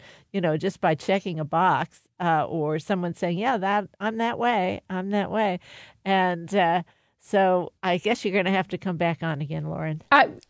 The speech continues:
Speaker 2: I would love to, I would love to come back and give you an update, truly.
Speaker 1: <laughs> Thank you so much, Lauren. You're welcome anytime. Please do come back.
Speaker 2: Thank you for having me. It's, it's been really fun.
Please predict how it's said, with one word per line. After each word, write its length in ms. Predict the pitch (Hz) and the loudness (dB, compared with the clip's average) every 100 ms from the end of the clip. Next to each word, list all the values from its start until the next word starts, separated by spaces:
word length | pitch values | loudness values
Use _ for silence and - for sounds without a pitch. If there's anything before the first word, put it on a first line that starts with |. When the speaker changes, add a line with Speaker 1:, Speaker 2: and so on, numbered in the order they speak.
| 247 | 6
Speaker 2:
I 120 | 269 | 6
would 120 | 254 | 4
love 280 | 262 285 285 | 10 10 10
to, 160 | 339 240 - | 4 2 6
I 100 | 277 | 6
would 140 | 277 | 6
love 260 | 285 294 311 | 4 4 4
to 60 | 320 | 2
come 120 | 330 | 2
back 200 | 285 269 | 4 4
and 80 | 285 | 2
give 120 | 254 | -2
you 100 | 240 | 0
an 80 | 233 | 2
update, 460 | 220 - - - - _ | 0 0 -2 -2 -8 _
truly. 640 | - 302 285 233 - - - - | -4 2 4 4 2 -4 -6 -4
Speaker 1:
<laughs> 1700 | 330 - - 294 302 _ 254 240 - _ 196 208 - - 330 - | -4 -4 -2 -2 -2 _ 0 0 -2 _ 0 0 -2 -8 -8 -4
Thank 320 | 262 254 262 254 | 0 0 0 0
you 160 | 226 | 0
so 300 | 262 302 233 | 2 2 2
much, 320 | 220 214 208 - - - | 4 2 2 -6 -20 -4
Lauren. 320 | 220 233 220 | 2 4 4
You're 140 | 220 208 | 4 6
welcome 420 | 214 269 277 190 | 6 4 2 0
anytime. 560 | 185 190 196 214 151 | 0 -2 -2 -2 -2
Please 360 | 175 233 240 214 | -2 -2 -2 -2
do 200 | - 160 | -4 -6
come 240 | - 160 | -4 -6
back. 280 | 143 135 - 190 _ | -2 -4 -4 -12 _
Speaker 2:
Thank 200 | 247 269 | 0 2
you 80 | 302 | 0
for 120 | 247 | 0
having 340 | 226 220 226 | -2 -2 -4
me. 140 | 220 214 | -6 -6
It's, 160 | 226 | -8
it's 120 | 233 214 | -10 -4
been 220 | 254 240 | 0 0
really 240 | 233 233 | 0 -4
fun. 400 | - - - 220 | -4 -8 -8 -12